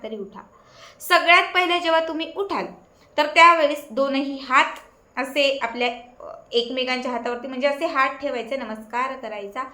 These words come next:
इष्टदैवतांचं स्मरण करायचं, गुरूंचं स्मरण करायचं.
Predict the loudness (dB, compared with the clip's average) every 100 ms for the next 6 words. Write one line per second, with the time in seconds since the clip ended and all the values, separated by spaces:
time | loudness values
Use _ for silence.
0 | -20 -10 -10 -4 0 2 0 -2 -6 -10
1 | -12 -8 -8 -8 -10 -8 -8 -8 -10 -10
2 | -10 -8 -8 -10 -12 -10 -10 -8 -8 -8
3 | -8 -8 -6